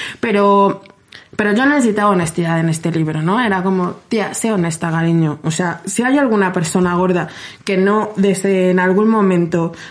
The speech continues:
de su día o de la semana o del mes ser delgada, pues, eh, ya está, ¿sabes? O sea, que es que yo retiro esto de circulación. No, es mentira.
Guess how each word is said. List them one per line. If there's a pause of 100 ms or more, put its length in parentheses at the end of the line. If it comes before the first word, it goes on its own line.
de
su
día (160)
o
de
la
semana
o
del
mes (200)
ser
delgada, (400)
pues,
eh, (400)
ya
está,
¿sabes?
O
sea,
que
es
que
yo
retiro
esto
de
circulación. (120)
No,
es
mentira.